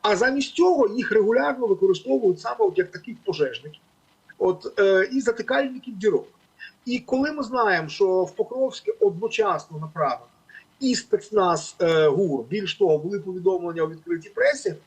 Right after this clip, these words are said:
е, я не можу їх ні підтвердити, ні спростувати, але були повідомлення про те, що особисто Буданов там цими підрозділами командує. Ну, і знаючи його особисто, чесно кажучи,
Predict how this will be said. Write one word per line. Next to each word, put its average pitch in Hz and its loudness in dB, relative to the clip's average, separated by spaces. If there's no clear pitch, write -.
е, 156 2
я 196 2
не 240 -4
можу 233 0
їх 208 -4
ні 220 -8
підтвердити, 214 -2
ні 202 -4
спростувати, 247 0
але 214 6
були 214 -4
повідомлення 214 0
про 190 -6
те, - 0
що - 0
особисто 196 -8
Буданов 170 -2
там 151 -10
цими 160 -8
підрозділами 147 0
командує. 143 -4
Ну, 226 2
і 214 -10
знаючи 202 0
його 196 6
особисто, 185 2
чесно 214 0
кажучи, 214 -2